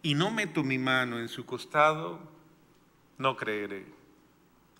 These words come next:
Ocho días después estaban reunidos los discípulos a puerta cerrada y Tomás estaba con ellos.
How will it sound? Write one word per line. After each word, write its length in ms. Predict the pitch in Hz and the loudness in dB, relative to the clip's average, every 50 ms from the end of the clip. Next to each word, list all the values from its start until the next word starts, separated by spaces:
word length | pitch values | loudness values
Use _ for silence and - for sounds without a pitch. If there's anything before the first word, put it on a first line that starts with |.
| - - - - - - - - - - - - 175 | -20 -20 -20 -20 -20 -20 -20 -20 -20 -20 -4 4 6
Ocho 220 | 185 180 - 202 | 6 8 8 8
días 240 | 190 202 202 196 190 | 8 10 10 8 8
después 400 | 165 170 160 170 175 180 196 185 | 8 6 2 4 4 4 6 6
estaban 380 | 208 185 - 175 160 160 165 160 | 4 6 8 10 10 10 10 6
reunidos 480 | 165 160 156 160 165 170 170 180 185 | 6 4 4 4 4 4 4 4 6
los 100 | 175 170 | 4 4
discípulos 640 | 139 147 147 - 165 165 - 175 170 175 170 - 160 | 4 2 -2 -2 -4 -2 0 4 4 4 4 2 0
a 80 | 143 | -2
puerta 280 | - 165 160 156 156 160 | 0 0 0 2 2 0
cerrada 560 | 151 - 147 127 139 147 151 151 170 185 175 | 2 2 2 6 10 12 12 12 12 12 8
y 120 | 147 143 151 | 6 4 0
Tomás 400 | - 139 139 143 151 156 151 156 | -2 -2 6 8 8 8 8 4
estaba 420 | 151 151 - 151 147 147 147 143 | -4 2 8 8 10 10 8 6
con 160 | 135 160 175 | 4 0 2
ellos. 460 | 202 208 190 135 107 101 - - - | 2 2 2 0 -2 -4 -8 -16 -20